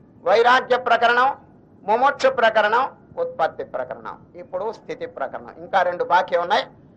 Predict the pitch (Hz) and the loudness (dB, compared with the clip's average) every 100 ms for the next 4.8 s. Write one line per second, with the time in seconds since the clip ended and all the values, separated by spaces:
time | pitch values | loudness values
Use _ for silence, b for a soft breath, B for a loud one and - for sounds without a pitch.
0 | - 180 202 196 208 208 190 190 220 269 | -6 -4 2 4 6 4 2 2 2 2
1 | - - - 190 220 214 226 233 180 127 | -2 -12 -10 0 0 2 0 2 0 -4
2 | - _ - 214 269 262 254 240 226 214 | -8 _ -8 0 2 4 4 2 2 2
3 | 214 208 208 202 - _ 160 170 165 165 | 2 4 2 0 -12 _ -4 0 4 4
4 | 160 143 - 135 123 110 107 | 4 0 -6 -10 -10 -14 -18